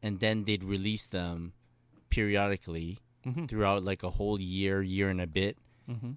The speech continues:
Speaker 1: And it w-, it didn't have, like, crazy promo around it because all these boutiques are worldwide, right?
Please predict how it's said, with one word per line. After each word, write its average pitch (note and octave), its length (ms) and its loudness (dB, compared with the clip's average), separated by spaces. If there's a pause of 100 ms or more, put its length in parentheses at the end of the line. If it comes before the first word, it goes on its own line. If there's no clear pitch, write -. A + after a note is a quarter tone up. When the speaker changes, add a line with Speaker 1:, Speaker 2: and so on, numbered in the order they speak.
Speaker 1:
And G2 680 4 (1120)
it A2+ 260 2 (100)
w-, A2+ 320 -4
it G#2+ 160 -10
didn't F3 280 2
have, E3+ 280 0
like, B2+ 240 0
crazy A#2 1000 0 (300)
promo A2 760 4 (380)
around A2 340 6
it F3+ 100 2
because C3+ 340 4 (340)
all D#3 140 8
these F3 180 4
boutiques C#3 400 2
are A#2+ 160 6
worldwide, G#2+ 840 6
right? B2 400 2